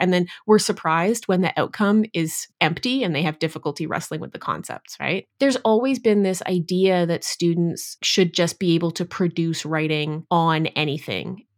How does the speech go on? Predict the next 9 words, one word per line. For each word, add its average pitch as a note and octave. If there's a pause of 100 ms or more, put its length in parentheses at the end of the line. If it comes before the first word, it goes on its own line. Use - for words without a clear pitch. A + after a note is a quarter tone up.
(160)
when A#3
we C4
would C4+
never C4
expect F#3+
that F3
of D#3+
ourselves, -
right? E3+